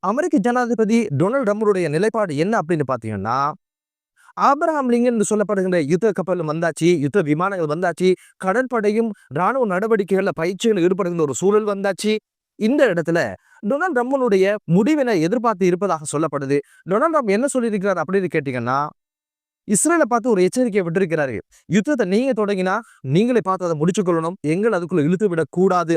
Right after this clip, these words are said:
அப்படின்ற ஒரு எச்சரிக்கையும் பெஞ்சமின் நெதன்யாவுக்கு சொல்லியிருக்கிறாரு. அப்படியாக இருந்தா இவரோட நிலைப்பாடு தான் என்ன அப்படின்னு கேட்டீங்கன்னா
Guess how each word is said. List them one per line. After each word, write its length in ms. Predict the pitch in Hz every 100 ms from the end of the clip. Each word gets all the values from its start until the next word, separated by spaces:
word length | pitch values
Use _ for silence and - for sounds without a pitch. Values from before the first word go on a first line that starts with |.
| -
அப்படின்ற 420 | 143 196 220 180
ஒரு 200 | 147 160 233 _ -
எச்சரிக்கையும் 760 | 165 - 262 208 147 135 131 135 _ -
பெஞ்சமின் 460 | 185 277 269 208 156
நெதன்யாவுக்கு 640 | 170 233 233 170 139 190 -
சொல்லியிருக்கிறாரு. 600 | 160 170 135 131 117 110 _ 151
அப்படியாக 380 | 233 254 226
இருந்தா 260 | 175 156 143 - _ 175
இவரோட 340 | 202 247 202
நிலைப்பாடு 480 | 156 185 208 202 170
தான் 180 | 170 160
என்ன 300 | 151 185 196
அப்படின்னு 360 | 147 160 156
கேட்டீங்கன்னா 380 | 131 117 113 151